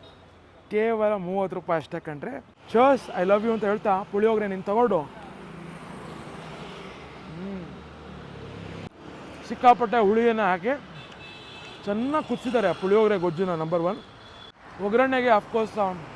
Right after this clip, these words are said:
ಕೆಂಪು ಮೆಣಸಿನ್ಕಾಯಿ, ಕಡಲೆಬೇಳೆ, ಉದ್ದಿನಬೇಳೆ,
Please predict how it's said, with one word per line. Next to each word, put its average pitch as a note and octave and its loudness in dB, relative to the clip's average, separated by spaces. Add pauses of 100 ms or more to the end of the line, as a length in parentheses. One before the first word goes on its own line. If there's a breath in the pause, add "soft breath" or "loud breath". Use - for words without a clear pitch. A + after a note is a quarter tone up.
(1160)
ಕೆಂಪು C4 4
ಮೆಣಸಿನ್ಕಾಯಿ, B3+ 4
ಕಡಲೆಬೇಳೆ, A3+ 6
ಉದ್ದಿನಬೇಳೆ, G#3+ 2